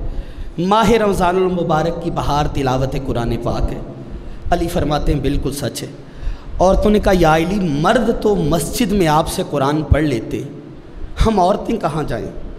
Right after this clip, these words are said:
एक औरत ने कहा, बीबी, या अली, अपनी उस बेटी से कहिए कि जिसका लहजा आपसे मिलता है कि वो हमें कुरान पढ़ा दे।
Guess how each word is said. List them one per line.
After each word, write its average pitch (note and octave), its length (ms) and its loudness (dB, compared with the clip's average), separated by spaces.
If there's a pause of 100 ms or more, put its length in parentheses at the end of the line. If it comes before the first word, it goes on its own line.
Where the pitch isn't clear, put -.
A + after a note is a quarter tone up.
(1500)
एक F3+ 100 0
औरत F#3 260 4
ने C4+ 100 4
कहा, G#3 160 4
बीबी, G#3+ 680 2 (160)
या F#3 220 4
अली, A3+ 320 2 (600)
अपनी B3 340 2
उस C4+ 320 2
बेटी G#3+ 380 2
से G#3 160 0
कहिए E3+ 680 -2 (340)
कि G3 80 2
जिसका G3+ 320 2
लहजा F3+ 420 2
आपसे D3 420 2
मिलता B2+ 360 0
है - 300 -4 (920)
कि - 60 6
वो G#3+ 120 6
हमें F#3+ 340 4
कुरान D3+ 360 2
पढ़ा A#2+ 340 -4
दे। - 160 -8